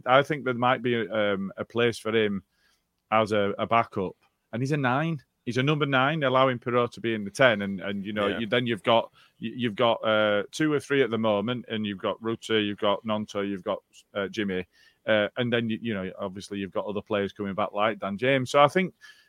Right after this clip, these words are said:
Speaker 1: um, for me, there are players out there that we could go and get. The question was, do you think the club will? And I don't. <laughs> I don't know what
Speaker 2: Yeah.
Speaker 1: your, your thoughts are, but I just suspect that we won't.
Speaker 2: Yeah, maybe not. It's,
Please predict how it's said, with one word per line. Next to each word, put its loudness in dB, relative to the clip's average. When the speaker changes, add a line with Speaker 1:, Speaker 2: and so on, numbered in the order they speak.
Speaker 1:
um, 8
for 0
me, 2
there 4
are 8
players 0
out 2
there 2
that -2
we -8
could -8
go 0
and -4
get. 2
The -2
question 2
was, -2
do -4
you -2
think -6
the -12
club -6
will? -4
And -4
I -4
don't. -4
<laughs> 2
I 8
don't 8
know 0
what 8
Speaker 2:
Yeah. 4
Speaker 1:
your, -10
your 0
thoughts 0
are, -2
but -4
I 6
just -6
suspect -4
that -6
we -6
won't. -4
Speaker 2:
Yeah, -6
maybe -10
not. -8
It's, -12